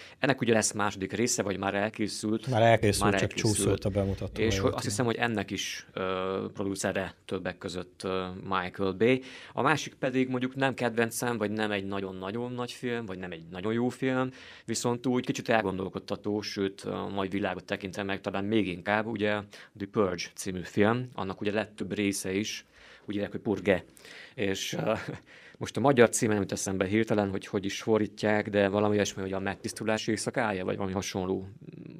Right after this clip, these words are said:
Speaker 1: magyar címmel fut. Ott van, igen.
Speaker 2: Bűn éjszakája.
Speaker 1: A Bűn éjszakája.
Speaker 2: Aha.
Speaker 1: Ugye annak van több része is, most már azt hiszem lett egy sorozat is talán belőle, és, ö, mondjuk ennek a, ennek a mozi franchise-nak, vagy több résznek a,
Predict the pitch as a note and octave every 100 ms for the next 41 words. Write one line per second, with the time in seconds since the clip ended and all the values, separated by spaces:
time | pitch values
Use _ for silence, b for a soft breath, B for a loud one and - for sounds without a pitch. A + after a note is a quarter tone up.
0 | - G2+ G2 G2 - G2 G2+ G2+ - A2+
1 | B B B B A#2 - G2+ F2+ - G2+
2 | A#2 G#2 G2 - G2+ G2 F#2+ D3 A2 G2
3 | A2 - G#2 A2+ B2+ A#2 B2+ B - A#2
4 | C3 C#3 E3 D3 C#3 B2 A2+ B2+ B2 G2+
5 | G#2+ A2 G#2+ - G#2+ - - G#2 G#2 G2+
6 | - G#2+ F#2+ G2+ G2+ G2 G2 G2+ G#2 A2
7 | B2 B2 _ _ _ _ _ _ - A2+
8 | G2+ F#2+ - A2+ G#2+ G#2+ G#2 B B B
9 | A#2 A#2+ A#2 C3+ C#3 C3+ B2 A#2 A2+ A#2
10 | A#2 A2 G#2+ G#2+ A2+ G#2+ A2 A2 A2 A2
11 | - A2 G#2 A2 G2+ A2+ G#2 G#2+ - A2+
12 | A2+ A2 A2+